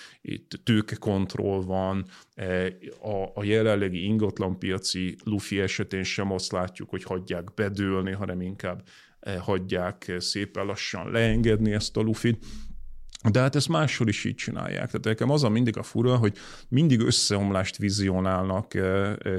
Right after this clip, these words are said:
Kínában, miközben hát, hogyha mondjuk, eh, megnézzük az Egyesült Államok modelljét, azért a kétezer-nyolcas, eh, Lehman, eh, kapcsán kialakult, eh, bank, eh, ö-, ö-, összeomlás, az gyakorlatilag,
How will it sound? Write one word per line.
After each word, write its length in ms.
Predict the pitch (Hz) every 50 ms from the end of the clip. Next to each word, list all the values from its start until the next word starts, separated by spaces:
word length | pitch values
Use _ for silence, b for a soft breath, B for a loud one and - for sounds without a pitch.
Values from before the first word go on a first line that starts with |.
| 92 92
Kínában, 640 | - - 113 123 135 143 147 147 143 147 147 147 147
miközben 500 | 143 147 147 147 139 131 127 131 127 127
hát, 180 | 127 123 120
hogyha 240 | - 120 - - 120
mondjuk, 320 | 117 120 123 117 123 123 123 B B B B B B B
eh, 340 | B - 110 107 107 107 107 -
megnézzük 580 | 123 131 143 156 143 127 107 98 98 98 92
az 100 | 98 95
Egyesült 540 | 117 120 123 120 110 - - - 98 92 -
Államok 440 | 98 95 95 92 90 87 87 - -
modelljét, 720 | - 90 92 107 117 120 120 123 127 127 135 139 139 -
azért 220 | 113 104 107 104
a 60 | 107
kétezer-nyolcas, 1300 | 110 - - 143 151 147 123 110 107 98 101 104 104 110 120 117 - - 101 101 95 - - - - -
eh, 340 | - 98 98 98 98 98 101 101 -
Lehman, 640 | - 107 107 110 110 107 107 101 92 92 95 101 -
eh, 220 | - 98 98 95 90 -
kapcsán 480 | - - 98 - - - - 101 92 95
kialakult, 840 | 92 - 110 104 101 98 92 90 - 95 92 92 95 92 92 -
eh, 220 | - 92 90 92 95 - B B B B B B
bank, 540 | - 101 107 101 113 123 127 123 123 - -
eh, 80 | 127
ö-, 440 | 120 120 117 117 117 117 117 117 - - 110 113
ö-, 140 | 113 127 113 -
összeomlás, 1040 | - 120 104 120 127 - - - 120 110 117 120 123 123 123 123 123 123 123 - -
az 120 | 127 120
gyakorlatilag, 840 | 131 139 131 123 - - 101 110 113 113 110 - 117 117 120 117 120